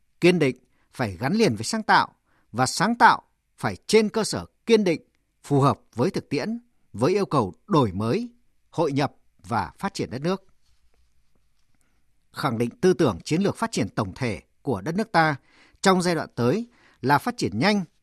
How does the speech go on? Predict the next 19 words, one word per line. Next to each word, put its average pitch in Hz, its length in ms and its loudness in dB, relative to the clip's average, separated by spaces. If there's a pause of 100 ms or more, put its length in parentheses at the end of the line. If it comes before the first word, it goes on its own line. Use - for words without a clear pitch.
(120)
và 110 180 -4
bền 113 200 -4
vững, 170 260 -4 (460)
bảo 135 160 2
đảm 117 240 0
gắn 135 160 -2
kết 254 200 -6
chặt - 220 -6
chẽ 160 280 -6
và 151 120 -4
triển 101 160 -8
khai 196 200 -4
đồng 139 200 0
bộ 120 280 0 (140)
các - 220 -4
nhiệm 123 120 -2
vụ. 123 300 -6 (680)
Trong 151 160 2
đó, 139 280 4